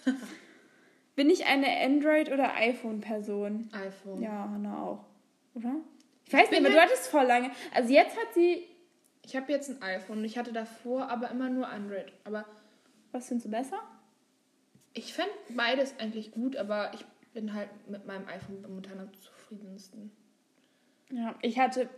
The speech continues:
Speaker 2: erst ein Apple und dann hatte ich ein Samsung und dann hatte ich wieder ein Apple, weil ich mit dem Samsung, ich mag Apple einfach lieber.
Speaker 1: Ich hab halt kein anderes Apple-Gerät außer mein Handy und AirPods.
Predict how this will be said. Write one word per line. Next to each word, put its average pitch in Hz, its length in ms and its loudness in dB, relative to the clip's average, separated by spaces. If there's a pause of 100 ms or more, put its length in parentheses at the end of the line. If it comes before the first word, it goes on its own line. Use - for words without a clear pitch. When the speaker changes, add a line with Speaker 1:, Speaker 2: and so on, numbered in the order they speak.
(140)
Speaker 2:
erst 262 420 2
ein 233 280 2
Apple 302 520 2
und 240 80 -4
dann 233 220 0
hatte 214 180 -4
ich 214 100 -8
ein 208 120 -4
Samsung 233 420 -2
und 208 80 -6
dann 208 180 -4
hatte 208 140 -8
ich - 60 -20
wieder 202 120 -6
ein 185 80 -6
Apple, 214 280 -4
weil 208 120 -6
ich 220 80 -10
mit 214 140 -8
dem 214 100 -4
Samsung, 226 260 -4 (400)
ich - 80 -20
mag 254 120 -6 (160)
Apple 233 220 -10
einfach 202 260 -10
lieber. 208 240 -8 (1120)
Speaker 1:
Ich 254 140 -2
hab 294 140 -2
halt 247 180 -2
kein 214 180 -6
anderes 208 300 -8
Apple-Gerät 208 540 -8
außer 202 240 -8
mein 202 160 -10
Handy 208 200 0 (240)
und 202 80 -8
AirPods. 196 520 -12